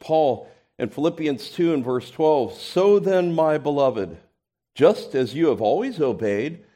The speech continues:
not as in my presence only, but now much more my absence,"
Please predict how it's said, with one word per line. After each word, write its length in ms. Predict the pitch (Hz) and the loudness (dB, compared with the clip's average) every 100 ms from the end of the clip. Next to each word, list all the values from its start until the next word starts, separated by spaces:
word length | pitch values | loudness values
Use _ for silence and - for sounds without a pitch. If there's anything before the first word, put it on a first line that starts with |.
| _ _ _ | _ _ _
not 440 | 101 208 285 - | 0 2 2 2
as 240 | 127 123 143 | 2 2 0
in 100 | 120 | 0
my 160 | 110 104 | 0 -2
presence 560 | - 143 123 110 - | 0 -2 0 -6 -4
only, 400 | 156 220 240 147 | -2 0 0 -2
but 240 | 113 113 - | -2 -4 -4
now 600 | 135 196 214 214 214 - _ _ | -4 0 0 0 -2 -12 _ _
much 340 | 139 196 - | 0 0 0
more 240 | 180 156 143 | -2 0 2
my 220 | 123 110 | 2 2
absence," 680 | 110 147 - 156 143 - - | 2 0 -2 -6 -6 -8 -18